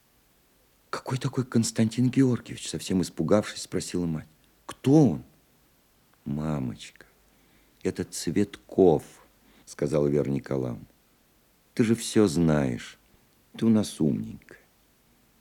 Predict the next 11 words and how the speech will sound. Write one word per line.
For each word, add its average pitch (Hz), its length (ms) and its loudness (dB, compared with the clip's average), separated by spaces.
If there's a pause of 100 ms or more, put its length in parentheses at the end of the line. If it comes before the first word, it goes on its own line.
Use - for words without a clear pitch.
(220)
Там 92 300 -2
бы 90 100 2
я 82 220 0
начала 78 520 -4 (120)
всё - 380 -2
сначала. - 800 -10 (1400)
С - 120 -14
самого 71 640 -4
начала. - 540 -10 (2250)
Люба 80 360 4
Габай, 92 560 2